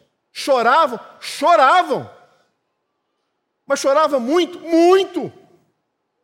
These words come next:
Parecia mesmo que tinha, nossa, você dá um dedo pela conversão, dou dois.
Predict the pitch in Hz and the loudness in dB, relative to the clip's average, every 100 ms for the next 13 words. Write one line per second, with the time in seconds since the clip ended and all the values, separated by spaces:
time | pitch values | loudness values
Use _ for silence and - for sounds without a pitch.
0 | _ _ _ _ _ 285 302 277 - 339 | _ _ _ _ _ -4 -2 -4 -6 -8
1 | 294 269 359 254 220 131 - 262 - _ | -4 -2 -2 -2 -10 -14 -12 -14 -14 _
2 | - 320 359 339 359 294 269 - - _ | -14 -8 -6 -8 -10 -12 -12 -14 -20 _
3 | _ 453 480 494 - - _ _ _ _ | _ -12 -10 -10 -16 -20 _ _ _ _
4 | _ _ _ _ _ _ - 285 269 339 | _ _ _ _ _ _ -8 -4 -2 -2
5 | 269 151 285 339 247 262 247 233 254 226 | -4 -4 -2 -2 -4 -6 -6 -6 -6 -4
6 | 196 - 269 277 196 330 269 269 302 254 | -6 -4 -6 -4 -4 -4 0 0 0 -6
7 | - - | -16 -20